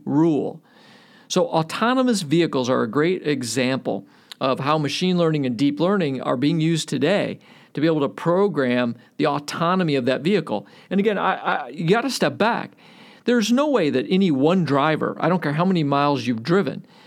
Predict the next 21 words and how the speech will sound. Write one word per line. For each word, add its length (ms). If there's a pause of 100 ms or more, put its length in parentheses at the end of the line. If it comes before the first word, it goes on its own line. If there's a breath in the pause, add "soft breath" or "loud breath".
(240 loud breath)
are 120
gonna 240
experience 960
the 100
same 480
amount 640
of 160 (120)
experiences 920 (480 loud breath)
that 160
the 100
one 360
autonomous 640
car 280
brain 420
is 180
gonna 200
be 180
able 200
to 180
experience 640
because 440